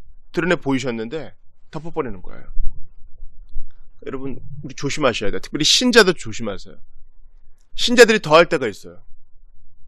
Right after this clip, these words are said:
어떤 사람이 있습니다. 그게 공적인 자리에 있든지 교회의 지도자든지. "학교 어디 나왔대? 어. 학위는 어디까지 땄대?" 이게 우리의 첫 질문이 돼서는 안 됩니다. 특히,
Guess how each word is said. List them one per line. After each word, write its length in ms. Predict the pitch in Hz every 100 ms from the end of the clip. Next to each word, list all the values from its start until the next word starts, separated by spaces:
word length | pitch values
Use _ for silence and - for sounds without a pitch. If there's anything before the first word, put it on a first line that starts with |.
| -
어떤 240 | 113 131 135
사람이 320 | 156 151 117
있습니다. 480 | - 78 80 - -
그게 140 | - -
공적인 500 | 139 139 151 139 127
자리에 300 | 113 120 110
있든지 480 | 95 110 98 95 -
교회의 360 | 131 127 127 117
지도자든지. 760 | - 117 110 95 85 - - - - - - - - - - - -
"학교 280 | - 131 180
어디 180 | 135 107
나왔대? 480 | 98 90 - 104 180 - - - - - -
어. 340 | - 78 87 - - - - - - - - -
학위는 320 | - 143 156
어디까지 480 | 151 110 - 95 95
땄대?" 400 | - - 135 170 - - - - - - - - - - -
이게 240 | - 151 196
우리의 340 | 170 156 151
첫 180 | - 254
질문이 320 | - 185 151
돼서는 280 | 110 104 117
안 80 | 87
됩니다. 480 | 85 73 - - - - - - - - - - - - - - - - - - - - - - - - -
특히, 360 | - 147 123